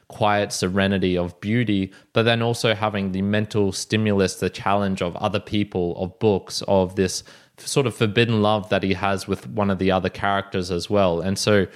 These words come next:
he gets to experience that utopian aspect of that. To read a quote from page two thirty-one, and this is of the two characters in the epilogue discussing Conway. One says, "I suppose you consider me a rather credulous person. I really don't think I am.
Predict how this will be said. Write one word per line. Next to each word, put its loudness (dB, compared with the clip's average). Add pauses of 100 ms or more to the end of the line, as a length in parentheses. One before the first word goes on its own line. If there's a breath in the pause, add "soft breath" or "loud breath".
(440 loud breath)
he 4
gets 0
to 0
experience 0
that -2
utopian -2
aspect -6
of -6
that. -2
To -4
read 2
a 0
quote 0
from -4
page -2
two -4
thirty-one, -2
and -2
this -2
is -4
of -2
the -2
two -4
characters -2
in -4
the -6
epilogue -2
discussing -4
Conway. 0 (180)
One 2
says, 2 (580 loud breath)
"I 2
suppose 4
you 2
consider 2
me 6
a 6
rather 4
credulous 0
person. -2
I 2
really 6
don't 2
think -2
I 2
am. 0